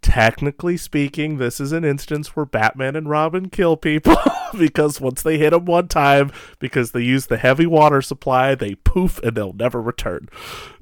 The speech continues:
<laughs> Like, like, like Robin going, "Antimatter? You mean they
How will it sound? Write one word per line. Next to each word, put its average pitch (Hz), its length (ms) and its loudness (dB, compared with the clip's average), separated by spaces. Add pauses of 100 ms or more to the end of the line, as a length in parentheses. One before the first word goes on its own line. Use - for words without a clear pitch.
<laughs> - 80 2 (1200)
Like, 135 420 2
like, 123 240 2 (120)
like 123 200 2
Robin 123 320 4
going, 110 320 0 (1200)
"Antimatter? 113 880 -4 (600)
You 120 120 -12
mean 147 180 -6
they 110 240 -8